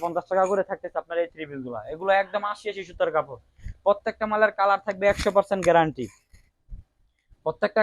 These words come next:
কালার থাকবে একশো পার্সেন্ট গ্যারান্টি এবং কি কোয়ালিটি সম্পূর্ণ কাপড় এই থ্রি পিস গুলা। এই যে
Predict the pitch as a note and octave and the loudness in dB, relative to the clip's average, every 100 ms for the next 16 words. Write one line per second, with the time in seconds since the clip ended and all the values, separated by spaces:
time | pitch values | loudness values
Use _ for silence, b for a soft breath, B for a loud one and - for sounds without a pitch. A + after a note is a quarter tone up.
0 | F#3+ G3 F#3+ G3+ F#3 G3 G#3 G3 F#3+ F#3 | 4 4 4 2 0 0 2 0 0 0
1 | E3+ F3+ F#3 G#3 F3+ F#3+ F#3 - F3 G3+ | 2 2 2 0 0 -2 -6 2 4 4
2 | G3 G3 F#3 F3 F3 E3 D3+ D3+ D#3+ D#3 | 0 -4 -6 -4 -2 2 2 2 0 0
3 | D#3 C#3+ B2+ A#2+ - _ _ _ - D3+ | -8 -6 -6 -8 -10 _ _ _ -4 -4